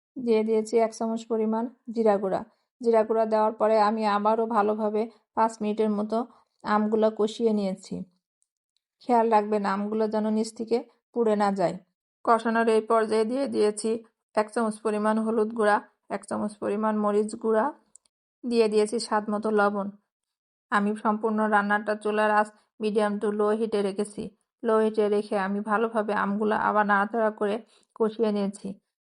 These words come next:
আমের সঙ্গে যেন মশলা ভালোভাবে মিশে যায়, সেজন্য আমি মশলাগুলো ভাগে ভাগে, এ, দিয়েছি। এই পর্যায়ে আমি দিয়ে দিয়েছি সরিষা বাটা। আমি এখানে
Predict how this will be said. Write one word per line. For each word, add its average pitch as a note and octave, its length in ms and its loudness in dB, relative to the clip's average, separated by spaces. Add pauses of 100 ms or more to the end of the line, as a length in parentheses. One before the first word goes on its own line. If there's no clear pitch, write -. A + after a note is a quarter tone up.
(640)
আমের A3 260 2
সঙ্গে A3 340 -2
যেন G#3+ 200 0
মশলা G#3+ 340 0
ভালোভাবে G#3+ 440 0
মিশে G#3+ 300 -2
যায়, G3+ 220 -2 (260)
সেজন্য G#3+ 400 -2
আমি G#3+ 220 0
মশলাগুলো A3 560 -2
ভাগে G#3 280 0
ভাগে, G#3+ 280 0 (400)
এ, A3 80 -2
দিয়েছি। G3 420 -2 (260)
এই A3+ 140 0
পর্যায়ে A3 360 2
আমি G#3+ 140 0
দিয়ে G#3 220 2
দিয়েছি G#3+ 320 0 (280)
সরিষা A3 440 -2
বাটা। F#3+ 320 -2 (280)
আমি G#3+ 240 0
এখানে A3 280 -2